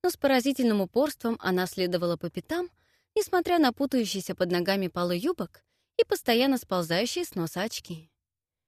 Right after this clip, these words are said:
Натаниэля и Джерарда Зак увидел лишь благодаря немалому росту. Они стояли в плотном кольце недовольных селян — часть из которых успела перекинуться в разъяренных волков. От нападения их сдерживал лишь вид оружия в руках друзей.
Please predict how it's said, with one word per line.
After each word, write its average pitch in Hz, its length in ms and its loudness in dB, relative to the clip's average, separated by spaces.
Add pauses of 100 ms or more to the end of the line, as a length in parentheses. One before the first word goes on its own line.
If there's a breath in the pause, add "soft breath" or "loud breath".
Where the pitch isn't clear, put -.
(380)
Натаниэля 285 600 4
и - 160 0
Джерарда 196 600 0
Зак 233 280 0
увидел 208 360 0
лишь 185 200 -2
благодаря 180 500 0
немалому 214 480 2
росту. 160 460 -6 (600)
Они 320 160 6
стояли 254 440 2
в - 80 -10
плотном 220 360 0
кольце 180 360 0
недовольных 196 500 2
селян — 202 480 -4 (720)
часть 370 260 0
из 269 120 -2
которых 262 500 0
успела 214 380 -2
перекинуться 190 640 -2
в 170 40 -8
разъяренных 180 640 -2
волков. 254 480 -4 (840)
От 311 140 2
нападения 269 560 4
их 196 60 -2
сдерживал 190 500 0
лишь 180 240 -2
вид 190 160 -2
оружия 185 400 0
в 160 60 -4
руках 170 300 -4
друзей. 180 520 -6